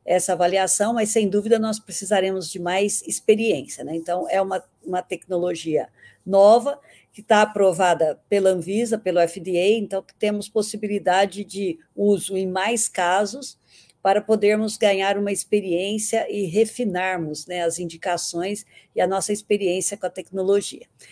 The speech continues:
Então, agradeço aos meus colegas que participaram e estamos aí à disposição, é, pra contato, todos deixaram o e-mail, os contatos,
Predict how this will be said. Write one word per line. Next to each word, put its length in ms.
Então, 180
agradeço 720
aos 160
meus 240
colegas 600
que 300
participaram 960
e 60
estamos 540
aí 180
à 40
disposição, 920
é, 260
pra 320
contato, 800
todos 360
deixaram 600
o 160
e-mail, 600
os 120
contatos, 720